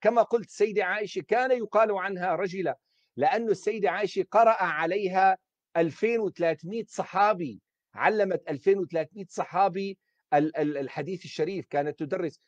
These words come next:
أم الدرداء الصغرى كانت تدرس في المسجد الأموي، وكان يحضر درسها عبد الملك بن، بن مروان. عشرات ال-، ال-، ال-، الصحابيات، يعني أذكر لكم فقط، آه، كنماذج عن، عن صحابيات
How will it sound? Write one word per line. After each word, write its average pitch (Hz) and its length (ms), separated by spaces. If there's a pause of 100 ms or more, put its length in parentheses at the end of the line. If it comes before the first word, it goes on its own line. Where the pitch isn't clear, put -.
(140)
أم 202 160
الدرداء 208 560 (120)
الصغرى 208 540 (380)
كانت 240 380
تدرس 226 400
في 214 80
المسجد 202 420
الأموي، 220 640
وكان 196 360
يحضر 196 340
درسها 202 360
عبد 165 260
الملك 185 400
بن، 165 220
بن 151 140
مروان. 165 460 (460)
عشرات 208 680
ال-، 233 200
ال-، 190 140
ال-، 185 380
الصحابيات، 190 880
يعني 156 320 (380)
أذكر 220 360
لكم 226 280
فقط، - 380 (180)
آه، 165 300
كنماذج 185 880 (600)
عن، 190 360
عن 170 500
صحابيات 180 920